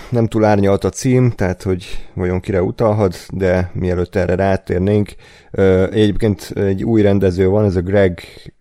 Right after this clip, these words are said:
nem tudom, hogy kell kiejteni a nevét, Yaitanates, aki, hát ilyen igazi klasszikus sorozatos arc, tehát rengeteg, ö, szériából rendezett, például Doktor House-ból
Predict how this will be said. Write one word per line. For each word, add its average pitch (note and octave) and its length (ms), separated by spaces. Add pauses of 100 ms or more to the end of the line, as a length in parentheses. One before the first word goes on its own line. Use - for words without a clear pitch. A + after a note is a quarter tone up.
(440)
nem F2+ 160
tudom, G#2+ 200
hogy A#2 120
kell B2 120
kiejteni B2+ 400
a B2+ 40
nevét, B2 260
Yaitanates, B2 1000 (540)
aki, F#2+ 680 (240)
hát D3+ 240
ilyen G#2 300
igazi G2 440 (480)
klasszikus - 460
sorozatos F#2+ 540
arc, A#2 320
tehát F2+ 180
rengeteg, F#2 560
ö, F2 280 (380)
szériából F2 540
rendezett, G#2 400
például F#2 220
Doktor F#2+ 340
House-ból G2+ 680